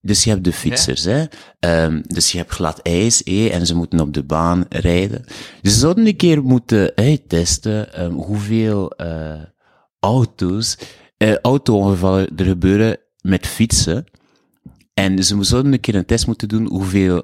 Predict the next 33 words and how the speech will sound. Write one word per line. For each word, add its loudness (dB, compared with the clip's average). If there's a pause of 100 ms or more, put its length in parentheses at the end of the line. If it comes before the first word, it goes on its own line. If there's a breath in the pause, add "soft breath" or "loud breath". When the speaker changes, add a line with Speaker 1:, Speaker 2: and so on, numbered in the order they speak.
Speaker 1:
fietsers, 0 (320 loud breath)
ehm, -2 (180)
ehm, -6
sterven 0 (220 soft breath)
door 0
te 2
<laughs> -2
lijden 2
op 2
glast -4
ijs. -6 (220)
Do-, -4
door 0
te 0
rijden 0
op 0
Speaker 2:
Ja, 2
Speaker 1:
glad 0
Speaker 2:
ja, 0
Speaker 1:
ijs. 0
Speaker 2:
ja, -2
ja, 4
maar 0
Speaker 1:
Die -4
Speaker 2:
wa-, 2
Speaker 1:
steekproef 0
Speaker 2:
wa-, -2
wat -2
Speaker 1:
moet 2
Speaker 2:
is 2
het 2
Speaker 1:
gedaan 2
worden. 2